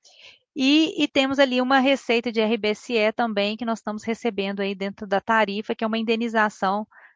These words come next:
né, dos ativos não depreciados. Aqui também é mais, é, um, mais algumas informações do que nós temos feito em transmissão. Como eu comentei com você, nós vamos investir em reforços e melhorias, né, onde a gente tem um walk garantido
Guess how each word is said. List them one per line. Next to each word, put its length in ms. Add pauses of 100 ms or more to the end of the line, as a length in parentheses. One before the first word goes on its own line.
(120)
né, 220
dos 160
ativos 400
não 100
depreciados. 920 (1200)
Aqui 240
também 380
é 60
mais, 500
é, 560
um, 140 (140)
mais 520
algumas 580
informações 760
do 100
que 100
nós 160
temos 300
feito 240
em 60
transmissão. 720
Como 180
eu 60
comentei 380
com 120
você, 460 (420)
nós 140
vamos 240
investir 400
em 40
reforços 560
e 40
melhorias, 720
né, 140
onde 180
a 20
gente 200
tem 100
um 120
walk 320
garantido 760